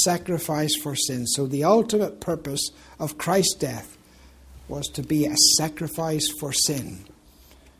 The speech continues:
It's not a ma-, matter of, uh, an example of martyrdom, and it's not, uh, it is in one sense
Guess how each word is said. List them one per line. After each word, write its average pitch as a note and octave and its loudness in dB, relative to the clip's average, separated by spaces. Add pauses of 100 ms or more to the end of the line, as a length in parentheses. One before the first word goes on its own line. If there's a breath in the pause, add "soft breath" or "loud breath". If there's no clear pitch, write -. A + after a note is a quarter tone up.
(480 soft breath)
It's - -20
not F3+ 0
a D#3+ -4
ma-, D3+ -2
matter D3+ -2
of, C#3 0
uh, B2 -10 (340 loud breath)
an C3+ -4
example C#3+ 0
of A#2+ -6
martyrdom, C#3+ 0 (720 loud breath)
and C3+ -10
it's C3 -2
not, D#3+ 0
uh, - -12
it D#3+ -4
is F3+ 8
in E3+ 6
one F3+ 6
sense C3+ 2